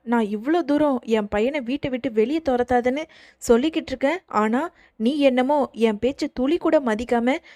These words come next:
கோபியை வீட்டை விட்டு போன்னு சொல்லிக்கிட்டு இருக்க, எங்க போவான் சொல்லு?" அப்படின்னு ஈஸ்வரி சொல்ல,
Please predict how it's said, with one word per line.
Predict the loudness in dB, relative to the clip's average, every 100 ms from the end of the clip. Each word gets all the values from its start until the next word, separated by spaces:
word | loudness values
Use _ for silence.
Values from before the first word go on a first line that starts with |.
| _ 2
கோபியை | 4 4 2 0
வீட்டை | -2 -2 -2
விட்டு | -2 -2 4
போன்னு | 4 4 0
சொல்லிக்கிட்டு | -4 -4 -4 -4
இருக்க, | 0 0 -2 -14 _
எங்க | 2 2 2
போவான் | 4 4 4 0 -2
சொல்லு?" | 0 2 2 0 _ _ -8
அப்படின்னு | -6 -4 -4 -6 -6
ஈஸ்வரி | -6 -6 -4 -4 0
சொல்ல, | 2 4